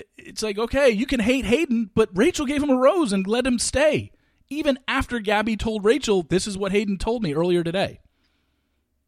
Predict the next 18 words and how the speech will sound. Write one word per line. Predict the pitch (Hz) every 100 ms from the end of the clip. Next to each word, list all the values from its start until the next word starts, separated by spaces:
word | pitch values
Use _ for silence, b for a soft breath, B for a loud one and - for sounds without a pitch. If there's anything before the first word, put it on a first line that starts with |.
| _
So | - 240 214
that's | 196 226 -
what |
I'm | 247
saying. | - 170 95 -
Like, | 139 180
you |
can | 214
have | 214 254
your | 247
fans | - 220 226 208
and | 139
you | 139
can | 139
love | 185 233
the, | 208 160 147
the | 151
women, | 147 190 240 240